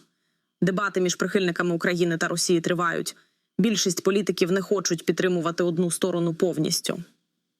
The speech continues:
До початку війни в лютому дві тисячі двадцять другого року Пекін мав дружні відносини з обома країнами. Під час війни він продовжував торгувати з Росією та Україною.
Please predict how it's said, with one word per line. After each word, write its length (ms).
До 100
початку 380
війни 240
в 80
лютому 360
дві 160
тисячі 360
двадцять 460
другого 380
року 280
Пекін 360
мав 200
дружні 340
відносини 480
з 60
обома 280
країнами. 560
Під 160
час 220
війни 240
він 160
продовжував 560
торгувати 540
з 60
Росією 440
та 100
Україною. 680